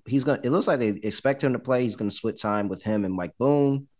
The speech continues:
And Tyree Cleveland is questionable as well. And then,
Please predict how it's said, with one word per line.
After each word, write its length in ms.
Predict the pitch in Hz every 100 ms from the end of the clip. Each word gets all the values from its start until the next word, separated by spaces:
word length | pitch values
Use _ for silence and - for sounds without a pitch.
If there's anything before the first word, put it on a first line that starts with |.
| _ _ _ _ _ _ _ _ _ _ _ _ _
And 380 | 120 117 120 113
Tyree 300 | - 113 110
Cleveland 420 | 104 107 95 95
is 100 | 90
questionable 440 | - 90 - 90 85
as 100 | 85
well. 280 | 92 92 - _ - - - _ _ _ _ _ _
And 140 | 113 110
then, 120 | 110